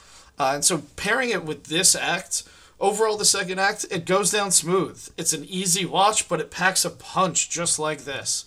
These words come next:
right? Plus we get the added benefit that it's called Ultimate Beats, and we get, uh, I think,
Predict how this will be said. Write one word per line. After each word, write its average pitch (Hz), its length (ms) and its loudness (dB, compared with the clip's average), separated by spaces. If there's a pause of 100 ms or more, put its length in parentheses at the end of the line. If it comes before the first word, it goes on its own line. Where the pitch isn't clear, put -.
(440)
right? 175 400 0
Plus 214 260 2
we 196 80 -6
get 180 140 0
the 175 160 2
added 160 200 0
benefit 160 440 -2
that 143 100 -4
it's - 140 -2
called 147 260 -4
Ultimate 147 460 -6
Beats, 143 420 0 (380)
and 160 100 0
we 143 100 -2
get, 143 460 -2
uh, 117 500 -4
I 151 120 -4
think, 143 380 -4